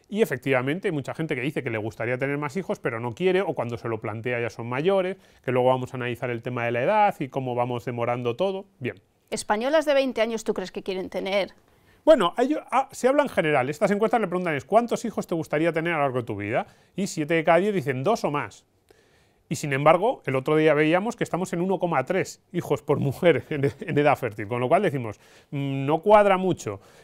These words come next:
Speaker 1: Y entonces, por eso nos preguntamos, "¿esto es mentira?". Y yo te digo, "Sí y no". A ver, esto es como si tú a mí me preguntas, "Oye, ¿esta noche te apetece ir al cine?". Y yo digo, "Sí". "¿Y te apetece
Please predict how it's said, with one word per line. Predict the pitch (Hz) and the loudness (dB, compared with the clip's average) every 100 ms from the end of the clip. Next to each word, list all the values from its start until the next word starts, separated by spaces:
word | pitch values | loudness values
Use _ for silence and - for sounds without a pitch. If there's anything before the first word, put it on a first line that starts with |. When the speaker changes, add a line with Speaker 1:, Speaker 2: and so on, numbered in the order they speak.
| - | -6
Speaker 1:
Y | |
entonces, | 139 156 143 202 | -4 -4 -10 -6
por | 185 | -2
eso | 190 | 0
nos | 214 | 0
preguntamos, | 190 151 123 117 - | 0 0 0 -2 -2
"¿esto | 202 190 | -4 -2
es | 226 | -2
mentira?". | 185 143 147 180 - _ _ _ | -2 -2 0 0 -2 _ _ _
Y | 135 | -2
yo | 151 | 0
te | 151 | 0
digo, | 131 110 107 104 _ _ _ _ | -2 -2 -4 -4 _ _ _ _
"Sí | - - 240 311 320 - | -14 -2 2 2 0 -6
y | 131 | 0
no". | 202 151 - _ _ _ _ - - _ - | 2 0 -6 _ _ _ _ -16 -16 _ -2
A | 175 | 0
ver, | 170 _ _ - | 0 _ _ -10
esto | - 277 | -4 -4
es | |
como | 254 185 | -2 -4
si | 170 | -4
tú | 190 | -4
a | |
mí | 185 | -2
me | 180 | -2
preguntas, | 165 151 170 160 160 156 _ | 0 2 2 0 -2 -2 _
"Oye, | - 220 | -6 -4
¿esta | 214 262 | -4 -6
noche | 254 247 208 | -6 -6 -6
te | |
apetece | 143 151 190 269 | -6 -8 -6 -4
ir | |
al | 180 | -4
cine?". | - 143 196 285 _ _ _ | -2 -4 -4 -8 _ _ _
Y | 127 | -6
yo | 113 | -6
digo, | 95 90 | -6 -8
"Sí". | 127 120 _ _ _ _ _ _ | -6 -6 _ _ _ _ _ _
"¿Y | - 147 143 135 | -4 -2 0 2
te | 131 | 0
apetece | 123 113 160 - 254 233 208 185 156 | 0 -4 -4 2 4 4 2 0 -2